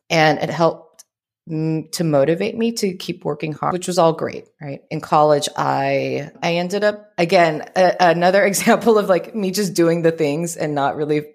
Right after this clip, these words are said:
stopping and foc-, like, asking myself what I want. I didn't know what to major in.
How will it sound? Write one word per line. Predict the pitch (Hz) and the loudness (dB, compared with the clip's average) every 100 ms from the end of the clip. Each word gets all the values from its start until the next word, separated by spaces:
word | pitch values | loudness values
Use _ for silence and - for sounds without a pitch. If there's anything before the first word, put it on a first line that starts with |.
| _ | _
stopping | - - 139 156 156 | -4 2 2 2 -2
and | 147 | -4
foc-, | 147 139 - _ 151 123 | -4 -6 -6 _ -12 -10
like, | 135 98 - | -10 -10 -6
asking | - 120 - 156 | -2 -2 -2 -4
myself | 143 147 131 - | -4 -2 -6 -4
what | 131 | -4
I | 117 | -4
want. | 151 180 190 - _ | -4 -4 -4 -8 _
I | 170 | 0
didn't | 170 208 | 2 0
know | 214 | 0
what | 214 | -2
to | 208 | -2
major | 170 143 151 | -4 0 2
in. | 143 139 139 | 2 0 -2